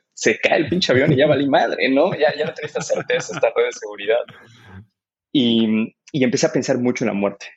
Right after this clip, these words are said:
y, y acercarme mucho a, a, a, a cuestionarme profundamente qué es la muerte y qué significa para nosotros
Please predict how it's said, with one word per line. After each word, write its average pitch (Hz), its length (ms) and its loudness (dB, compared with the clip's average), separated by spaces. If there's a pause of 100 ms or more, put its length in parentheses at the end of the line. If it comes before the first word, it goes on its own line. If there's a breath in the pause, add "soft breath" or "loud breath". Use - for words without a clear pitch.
(520)
y, 104 580 2 (100)
y 110 80 4
acercarme 113 680 2
mucho 110 720 2 (320)
a, 104 260 -2
a, 104 800 0
a, - 40 -2
a - 60 -10
cuestionarme 110 720 0
profundamente 107 800 -4
qué 110 140 4
es 113 160 0
la 104 100 0
muerte 104 280 0
y - 40 -6
qué 110 120 -2
significa - 440 -6
para - 140 -2
nosotros - 560 -12